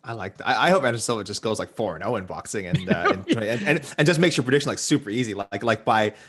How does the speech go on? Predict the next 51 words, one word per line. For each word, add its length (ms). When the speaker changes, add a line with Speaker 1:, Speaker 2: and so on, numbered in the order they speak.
Speaker 1:
like, 220
by, 300
like, 220
August, 260
he's 140
already 160
fought 280
three 120
times, 260
it's 100
three 140
and 80
oh, 40
and 60
it's 80
like, 120
"Oh, 100
this 140
prediction's 340
in 80
the 80
bank." 460
<laughs> 40
Like 180
this. 180
Speaker 2:
Yes. 420
Speaker 1:
And 120
he 60
books 220
a 20
fight 200
for, 60
like, 100
New 100
Year's 200
Eve 160
or 60
something, 400
and, 140
like, 160
Rizin. 420
It's 140
like, 80
"Oh 160
yeah, 200
this 160
is 80
great. 320
This 140
is 80
perfect." 400